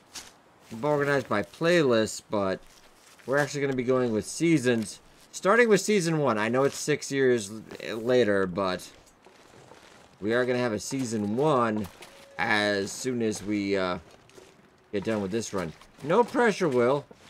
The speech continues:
Uh, I don't know, want you to die, but if you could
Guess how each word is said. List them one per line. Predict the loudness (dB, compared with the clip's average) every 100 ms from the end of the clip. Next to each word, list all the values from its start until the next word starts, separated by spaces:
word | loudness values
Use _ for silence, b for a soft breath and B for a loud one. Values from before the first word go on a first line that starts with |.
| -20 -20 -20 -4
Uh, |
I | 0 2 2 0
don't | 0 0 -2 0
know, | 0 2 2 2 -2
want | -2 -2 -4
you | -4
to | -2
die, | 2 6 6 6
but | 4 0
if | -2 -4 -6
you | -12 -8
could | -8